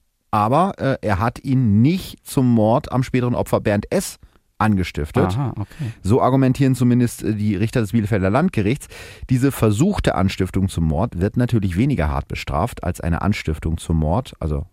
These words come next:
Speaker 1: eine erfolgreiche Anstiftung zum Mord. Und, äh, genau diese Verurteilung wegen versuchter Anstiftung, obwohl es ja ein reales Opfer gibt, ruft den Staatsanwalt auf den Plan, der gegen das Urteil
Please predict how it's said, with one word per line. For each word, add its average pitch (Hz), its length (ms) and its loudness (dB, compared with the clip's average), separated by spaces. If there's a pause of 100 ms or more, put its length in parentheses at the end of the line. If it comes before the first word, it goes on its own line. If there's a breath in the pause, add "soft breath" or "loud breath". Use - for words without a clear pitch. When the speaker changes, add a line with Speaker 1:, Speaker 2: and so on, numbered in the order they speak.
Speaker 1:
eine 78 320 -2 (240)
erfolgreiche 95 600 2
Anstiftung 82 440 -2
zum 85 180 0
Mord. 107 200 2 (460 loud breath)
Und, 101 280 0
äh, 104 220 4
genau 120 460 4
diese 165 500 0
Verurteilung 139 720 2
wegen 113 160 2
versuchter 110 540 0
Anstiftung, 123 680 -2
obwohl 98 380 2
es 113 140 -4
ja 101 160 2
ein 95 260 2 (480 soft breath)
reales 113 520 2
Opfer 117 300 2
gibt, 107 320 -2
ruft - 480 -4
den 120 140 2
Staatsanwalt 87 640 0
auf - 120 -8
den 76 160 -4
Plan, 98 400 0
der 101 380 0
gegen 101 340 0
das 95 220 -4
Urteil 85 520 -2